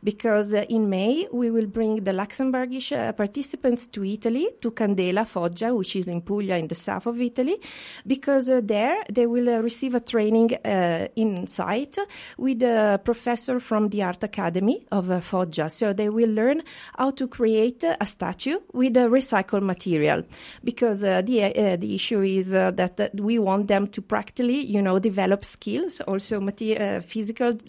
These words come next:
uh, skills, not only digital or other. And then when they come back to, uh, Luxembourg, they will, uh, um, reunite in groups, and they will, uh, create the art crafts with the materials that we will, uh, look for it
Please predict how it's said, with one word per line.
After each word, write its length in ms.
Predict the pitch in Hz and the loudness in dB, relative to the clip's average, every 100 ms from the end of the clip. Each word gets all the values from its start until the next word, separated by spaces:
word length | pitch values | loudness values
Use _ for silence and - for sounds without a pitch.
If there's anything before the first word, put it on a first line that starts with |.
| - | -4
uh, 220 | 262 247 | 0 0
skills, 400 | - 269 311 240 | -2 -6 -4 -2
not 220 | 202 208 202 | 0 0 2
only 260 | 185 185 | 0 0
digital 600 | 170 190 180 185 190 185 | -4 -6 -4 -6 -2 0
or 280 | 180 - - | 0 0 0
other. 360 | - 180 254 381 - - - - - | 2 2 2 0 -10 -14 -14 -12 2
And 200 | 277 262 | 4 6
then 340 | 254 240 233 | 6 6 4
when 460 | 220 240 247 233 220 - | 4 4 4 0 -8 -2
they 140 | 220 | -2
come 240 | 220 214 208 | 0 -2 0
back 280 | 208 208 - | -2 -4 -6
to, 280 | 202 185 185 | -2 -2 0
uh, 300 | 196 175 165 | 2 2 2
Luxembourg, 600 | 170 - - 269 247 349 - | 0 -2 -2 0 0 -2 -4
they 160 | - 247 | 2 2
will, 260 | 240 233 226 | 6 6 6
uh, 260 | 214 196 - | 6 4 2
um, 340 | 180 170 156 - | 0 0 -2 4
reunite 640 | 220 214 196 165 190 277 247 | 4 4 2 2 2 0 0
in 120 | 220 | 0
groups, 380 | 220 320 359 - | 2 0 -2 -4
and 220 | - 269 | 0 4
they 80 | 269 | 4
will, 260 | 262 247 | 4 2
uh, 80 | 254 | 2
create 640 | 247 294 277 160 170 233 | 0 -2 0 0 0 -2
the 240 | 214 196 - | 0 -2 0
art 260 | 175 170 - | -2 -2 -2
crafts 360 | 170 - - | -2 -2 -2
with 300 | 202 196 196 | -2 0 0
the 280 | 190 185 165 | 0 2 2
materials 640 | 170 175 180 151 196 240 220 | 0 -4 -4 -4 -2 -4 -4
that 260 | 196 185 | -8 -6
we 100 | 196 185 | -6 -4
will, 280 | 175 170 | -2 0
uh, 140 | 170 175 | 0 0
look 260 | 170 196 | -2 -6
for 160 | - 196 | -8 -6
it 180 | 247 | -6